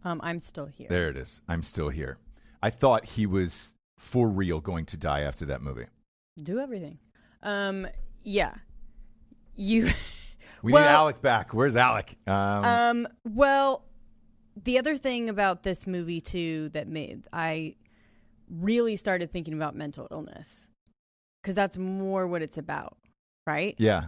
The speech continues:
Speaker 1: And I do think he struggles with that.
Speaker 2: Oh, yeah. I, look.
Speaker 1: For sure. And so that's, I guess, another thing that really,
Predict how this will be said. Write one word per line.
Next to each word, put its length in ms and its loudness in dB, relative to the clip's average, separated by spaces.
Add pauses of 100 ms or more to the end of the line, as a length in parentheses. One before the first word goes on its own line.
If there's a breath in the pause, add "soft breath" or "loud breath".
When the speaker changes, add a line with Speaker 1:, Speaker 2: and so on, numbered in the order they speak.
(160)
Speaker 1:
And 160 -2
I 80 -2
do 220 -4
think 240 -6
he 120 -10
struggles 460 -12
with 160 -14
that. 320 -10 (880 soft breath)
Speaker 2:
Oh, 140 8
yeah. 320 6
I, 180 6
look. 140 6
Speaker 1:
For 100 4
sure. 300 2
And 180 -2
so 180 -2
that's, 640 0
I 100 -2
guess, 600 -2
another 400 -2
thing 320 -8
that 160 -8
really, 800 -6